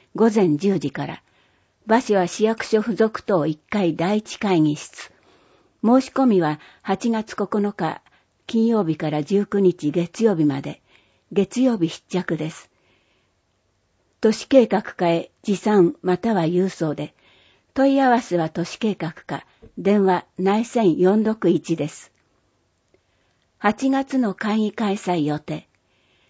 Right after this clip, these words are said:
詳しい日時や開催場所、議題ごとの公開、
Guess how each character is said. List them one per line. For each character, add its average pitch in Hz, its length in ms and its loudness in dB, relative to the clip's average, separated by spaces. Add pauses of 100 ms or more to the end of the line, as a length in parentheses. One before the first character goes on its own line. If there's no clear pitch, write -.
(280)
詳 269 240 4
し 285 240 0
い - 20 2
日 190 360 0
時 165 100 2
や 151 240 2
開 196 200 -4
催 202 240 -4
場 170 140 -2
所、 - 160 -16 (420)
議 202 140 0
題 233 240 4
ご 214 120 0
と 185 140 2
の 156 140 0
公 196 240 -2
開、 180 380 -4